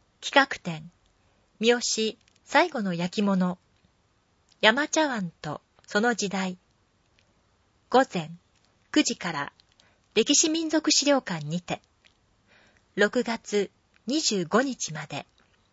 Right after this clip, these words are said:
なお、各種相談については、広報毎月十五日号、お知らせコーナーで確認してください。今後の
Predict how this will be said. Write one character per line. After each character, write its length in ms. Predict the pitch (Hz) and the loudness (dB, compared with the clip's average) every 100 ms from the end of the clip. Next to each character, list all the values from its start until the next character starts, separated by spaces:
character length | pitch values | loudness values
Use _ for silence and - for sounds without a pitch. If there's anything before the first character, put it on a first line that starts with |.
| _ _ _ _ _ _ _ _ _ _ _ _ _ - | _ _ _ _ _ _ _ _ _ _ _ _ _ 2
な 260 | 233 220 | 4 4
お、 160 | 202 202 - - - | 0 -4 -12 -10 -2
各 200 | 320 - | 0 2
種 140 | 214 | 0
相 220 | - 226 | 4 4
談 160 | 269 294 | 4 -2
に 120 | 302 | -10
つ 140 | - 302 | -2 -2
い 80 | |
て 160 | - 160 | 0 -4
は、 260 | 160 147 - _ _ _ _ _ _ - | -2 -4 -4 _ _ _ _ _ _ 2
広 220 | 320 330 | 4 6
報 180 | 220 170 | 4 2
毎 220 | 170 214 | 4 2
月 440 | - - 196 190 - _ - | 0 -6 -2 -2 -4 _ -2
十 200 | 190 277 | 2 2
五 120 | 302 | 2
日 320 | 294 - 277 | -4 -2 -2
号、 280 | - 160 147 _ _ _ _ _ _ _ _ _ - | 0 -4 -4 _ _ _ _ _ _ _ _ _ 0
お 80 | 233 | 0
知 160 | - | 2
ら 120 | 302 294 | 2 2
せ 300 | - 277 - _ - | 4 2 2 _ 6
コ 140 | 269 | 8
ー 40 | 233 | 8
ナ 200 | 175 156 | 2 -2
ー 20 | |
で 240 | 151 - - | -4 -4 -6
確 240 | 185 185 | -6 -2
認 180 | 202 196 | -2 -2
し 80 | - | -2
て 100 | 208 | -6
く 100 | 196 | -4
だ 120 | 196 | -6
さ 200 | - 196 | -2 -2
い。 80 | 175 _ _ _ _ _ _ _ _ _ _ _ _ _ _ _ _ _ _ _ _ | -2 _ _ _ _ _ _ _ _ _ _ _ _ _ _ _ _ _ _ _ _
今 240 | - 262 254 | 8 8 8
後 140 | 247 | -2
の 260 | 233 233 | 2 0